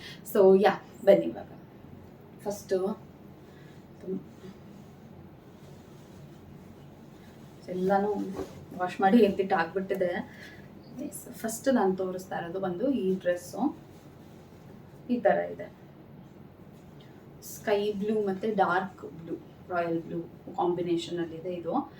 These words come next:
ಇದು ಸ್ಟಿಚ್ ಮಾಡಿಸಿರೋದು, almost ತ್ರೀ ಮೀಟರ್ ಏನೋ ಇರಬೇಕು ಇದು ಬಟ್ಟೆ. ತೊಗೊಂಡಿದ್ದೆ ನಾನು, ಆ, ಅಂದರೆ ನಿಮಗೆ ಮೀಶೋದಲ್ಲಿ ತೊಗೊಂಡಿರೋದು ನಾನು ಈ ಡ್ರೆಸ್ ಮೆಟೀರಿಯಲನ್ನು. ಮೀಶೋದಲ್ಲಿ ನಿಮಗೆ just ಡ್ರೆಸ್ ಮೆಟೀರಿಯಲ್ ಅಲ್ಲ,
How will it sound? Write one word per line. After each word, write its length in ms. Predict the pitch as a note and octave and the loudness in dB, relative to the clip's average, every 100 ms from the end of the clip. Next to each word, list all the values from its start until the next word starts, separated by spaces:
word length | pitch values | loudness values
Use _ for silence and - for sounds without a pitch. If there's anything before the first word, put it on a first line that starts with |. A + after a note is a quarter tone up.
| - - A3+ | -20 -10 2
ಇದು 280 | A#3+ D#4 | 4 6
ಸ್ಟಿಚ್ 400 | F4+ - A#3+ - | 4 2 -2 4
ಮಾಡಿಸಿರೋದು, 640 | B3 F3+ G3 B3 G3 E3+ - - - F#3+ | 4 4 0 2 4 2 -4 -12 -4 2
almost 440 | F#3+ G#3+ - B3 | 4 4 6 6
ತ್ರೀ 220 | A3 B3 | 8 8
ಮೀಟರ್ 360 | C#4 B3 A3+ G#3 | 10 8 4 2
ಏನೋ 180 | F#3+ G3+ | 2 2
ಇರಬೇಕು 460 | F#3+ - F#3+ F#3+ | 0 2 0 0
ಇದು 100 | E3+ | -6
ಬಟ್ಟೆ. 600 | E3 - - - - - - | -6 -6 -8 -8 -12 -10 12
ತೊಗೊಂಡಿದ್ದೆ 680 | G3+ G3 G3 F#3 F3 E3+ E3+ | 12 12 8 6 4 0 2
ನಾನು, 280 | E3 E3 C4 D#4 G#3 G3+ | 2 2 4 2 10 12
ಆ, 180 | G3 | 12
ಅಂದರೆ 280 | G3+ A#3 D4+ | 12 6 6
ನಿಮಗೆ 260 | C#4 G3+ A3 | 6 4 2
ಮೀಶೋದಲ್ಲಿ 580 | G3+ A3+ A#3 B3+ F#3+ F#3+ | 4 4 4 6 6 4
ತೊಗೊಂಡಿರೋದು 520 | E3 E3 E3 E3 E3 | 0 0 0 -2 -2
ನಾನು 160 | E3+ | -2
ಈ 100 | E3+ E3 - | -2 -4 -2
ಡ್ರೆಸ್ 280 | B3+ A#3 - | 2 2 4
ಮೆಟೀರಿಯಲನ್ನು. 1080 | G3+ G#3 B3 A3+ F#3 D#3 D3 - - - - - G#3+ | 4 6 6 8 6 2 -4 -8 -18 -18 -16 -6 0
ಮೀಶೋದಲ್ಲಿ 540 | A3 B3+ D4+ C#4 A#3 G3+ | 4 6 8 8 8 4
ನಿಮಗೆ 260 | F#3 F#3 G#3+ | 2 2 0
just 340 | G#3+ F#3+ - G3 | 0 -4 -4 -4
ಡ್ರೆಸ್ 340 | F#3+ F#3+ - | 2 0 2
ಮೆಟೀರಿಯಲ್ 460 | G#3+ G3 A3+ A3+ | -2 -2 0 0
ಅಲ್ಲ, 120 | F3+ | 0